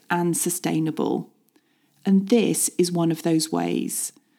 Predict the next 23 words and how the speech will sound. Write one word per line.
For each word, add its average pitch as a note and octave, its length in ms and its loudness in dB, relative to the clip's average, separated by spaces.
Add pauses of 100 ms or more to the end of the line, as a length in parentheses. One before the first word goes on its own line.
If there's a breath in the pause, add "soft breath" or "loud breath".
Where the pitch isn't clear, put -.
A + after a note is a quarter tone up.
(420)
Not C4+ 340 6
eating C4+ 320 4
enough G3 640 2
is F3+ 140 2
a F3 40 2
common G#3+ 540 2
issue F3 380 2
in E3+ 100 0
the E3 80 0
clients E3 480 -2
I E3 120 -2
see, - 480 -4 (280 loud breath)
and G3 140 2
I'm G#3+ 140 6
guessing G#3+ 640 0
you G3+ 260 2
might G#3+ 480 6
recognise D#3+ 600 -2
it - 220 0
in F3 140 2
your E3 220 2
life - 320 -4
too. - 460 -4